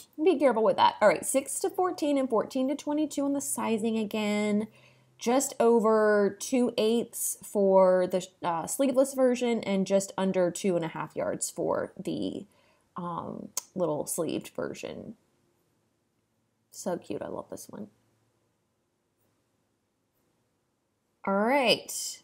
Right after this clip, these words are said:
We've got another one of these asymmetrical button dresses. And in my opinion, this is how they're supposed to be.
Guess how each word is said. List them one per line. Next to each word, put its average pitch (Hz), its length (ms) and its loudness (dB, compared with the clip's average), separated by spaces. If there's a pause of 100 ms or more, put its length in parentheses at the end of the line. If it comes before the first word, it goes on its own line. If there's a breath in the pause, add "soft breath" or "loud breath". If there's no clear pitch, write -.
(180)
We've 208 180 0
got 208 180 4
another 208 560 6
one 240 240 4
of 226 140 2
these 208 420 4
asymmetrical 208 1000 2
button 190 640 2 (920)
dresses. 165 560 2
And 220 440 6
in 196 260 4
my 233 220 10
opinion, 269 600 6 (880)
this 220 440 8 (100)
is 240 220 6
how 208 460 12
they're 185 180 8
supposed 202 540 4
to 175 60 4
be. - 440 -2